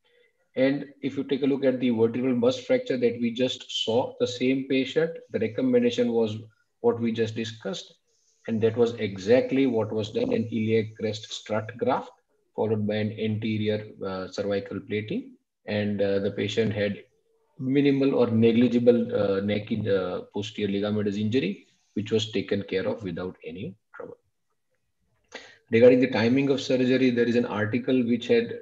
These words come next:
uh, used the A O spine, uh, uh, newer classification. And what they recommended was that types A and F one to F three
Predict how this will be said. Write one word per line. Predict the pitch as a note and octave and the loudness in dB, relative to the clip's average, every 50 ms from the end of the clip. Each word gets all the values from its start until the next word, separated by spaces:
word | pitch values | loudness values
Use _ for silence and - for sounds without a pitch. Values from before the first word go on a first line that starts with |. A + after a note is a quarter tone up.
| - G#2+ | -6 -2
uh, | G#2+ G#2 G2 | 0 0 2
used | G2 G2 G2 G2+ A2 B2+ C3 A#2+ A2+ | 0 0 0 2 4 4 4 4 4
the | A#2+ B2+ - - A2+ A2+ A#2+ | 2 0 0 0 0 2 4
A | B2 | 4
O | B2 B2 | 4 4
spine, | - - - G#2+ G#2+ G#2+ A2 A2 A2 G#2+ G#2 | 2 0 -4 -2 -2 0 0 -2 -4 -4 -4
uh, | G2 F#2 F#2 F2+ F2+ F2+ F2 F2 E2+ E2+ E2+ E2+ E2 E2 F2 - - _ _ _ _ _ _ _ _ _ - E2 | -4 -4 -4 -6 -6 -6 -6 -6 -6 -6 -8 -8 -8 -10 -12 -16 -20 _ _ _ _ _ _ _ _ _ -10 -8
uh, | D#2+ E2+ E2+ E2 D#2+ E2+ - F#2+ G2+ G#2+ - - | -6 -6 -6 -6 -6 -8 -8 -10 -12 -14 -10 -6
newer | A2 A2 A2+ A#2 A2+ | -2 2 4 4 4
classification. | A#2 A2+ G#2+ G#2 - A#2 G#2+ A#2 A2+ A2 B2 A#2+ - - - - - | 4 2 -2 -2 -2 -4 -4 -4 -4 -4 -4 -6 -6 -6 -8 -6 -4
And | A2+ A2+ G#2 G#2 | -4 -2 -2 0
what | G#2 A#2+ A#2 - G2 | -2 -2 -2 -2 -2
they | - B2+ D#3 | 0 0 2
recommended | D#3+ D3 A#2 - - G2+ G2+ G2 F#2+ F2+ F2+ F#2+ - - - _ _ _ _ _ | 2 2 0 0 -2 -2 -2 -2 -4 -6 -8 -12 -14 -18 -20 _ _ _ _ _
was | G#2 G#2+ G#2 | -4 -2 0
that | G#2+ G#2 G#2+ - - | 0 -2 -4 -4 -2
types | G#2 G#2+ A2 G#2+ A2 A2 - - - - | 0 0 0 0 -2 -6 -10 -12 -6 0
A | A#2 B2 C3+ D3 C3+ - - | 2 2 4 2 0 -2 0
and | - A#2+ A#2+ A#2+ A#2+ A#2+ - | 2 2 2 2 0 -2 0
F | B2 B2 - - | 0 0 0 0
one | G2+ A2 G#2+ C#3 D#3 D#3 D3+ | -4 2 2 4 2 2 0
to | E3 D#3+ - - | -2 -2 0 0
F | B2+ B2+ - - - | 0 0 0 -4 -12
three | - G#2 G#2+ G#2 G#2+ A2+ A2 - | -8 -4 -4 -2 -2 -4 -6 -10